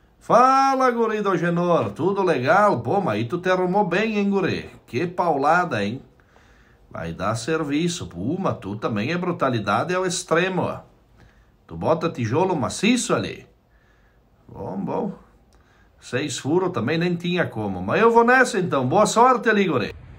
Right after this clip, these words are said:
Gralha, fui lá, cheguei agora. O guri vai bem até, só o único detalhe é que ele esqueceu do Vedacit. Provavelmente teremos infiltrações. Mas de resto o guri foi bom, ficou bem alinhadinho, bonito.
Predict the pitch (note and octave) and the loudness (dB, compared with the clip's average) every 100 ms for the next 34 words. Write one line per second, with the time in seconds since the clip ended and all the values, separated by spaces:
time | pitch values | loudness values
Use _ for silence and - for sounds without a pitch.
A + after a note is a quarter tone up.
0 | - - - - - A#2 D#3 G3+ G#3+ E3 | -20 -20 -20 -20 -8 0 2 4 2 0
1 | F#2+ E2 - D#3+ G3+ F3+ F3 G#3+ G#3+ F3 | -2 -10 -4 2 4 4 4 4 4 4
2 | C3+ - D3 C#3 F3+ G3+ E3+ E3 D3 F2 | 2 -2 -6 0 2 2 2 0 0 -4
3 | A1 - - - - - - - - - | -14 -20 -20 -20 -20 -20 -20 -20 -20 -12
4 | A#2+ D3+ G#3+ A#3+ B3 A3 B3 C4 D#3+ - | -6 -2 0 2 2 6 4 4 -4 -4
5 | A2+ G#2 D#3+ G3+ A3 B3 A3 F#3+ D#3 D#3 | -6 -4 0 2 2 -2 0 0 2 0
6 | F#3 A3 A3+ A3 - G3+ E3 F#3 G#3 G3+ | 2 2 0 -4 -2 -2 -2 0 0 0
7 | G3+ G3 F#3 - C3+ - - - - - | 0 -2 -2 -4 -6 -6 -14 -16 -18 -20
8 | - - - - - G#2 A2 A2 F3 F#3+ | -20 -20 -20 -20 -14 -4 -2 0 0 0
9 | E3 D#3 G3+ G3+ - F#3 F3+ G3 G3 F3+ | 0 -2 -2 -2 0 0 0 -2 -4 -6
10 | F3 F#3+ F3 F#3 - D3 A2 E2+ - - | -4 -4 -2 -4 -2 -4 -4 -8 -14 -14
11 | - - - - - - - - C#3+ G#3 | -16 -18 -18 -20 -20 -20 -14 -2 4 4
12 | G#3+ A#3+ A#3+ B3+ A3+ A3 A3+ A3 F3+ G3+ | 4 2 2 0 0 0 2 2 2 2
13 | G#3+ D3 G2 - - D#3 C3 E3 G3+ D3+ | 2 -2 -8 -14 -10 -8 -2 0 2 0
14 | C#3 G#2+ G#2 E3 E3 A2 G#2 C#3 - G#2 | -2 -4 -6 -4 -4 -4 -4 -6 -6 -8